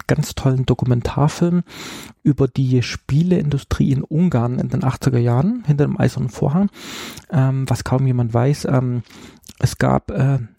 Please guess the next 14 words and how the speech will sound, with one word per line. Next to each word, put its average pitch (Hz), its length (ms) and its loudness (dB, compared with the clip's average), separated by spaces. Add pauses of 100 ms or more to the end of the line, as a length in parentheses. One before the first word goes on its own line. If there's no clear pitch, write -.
(120)
in 127 140 0
Ungarn, 175 400 0
so 147 160 -4
vor - 160 -4
allen 135 60 0
Dingen 127 140 2
in 123 100 0
Budapest, - 640 0
ähm, 139 300 0
gab's - 260 -2 (120)
unzählige 180 600 2
Teams, 147 600 0 (420)
die 131 140 4
professionell 139 960 -2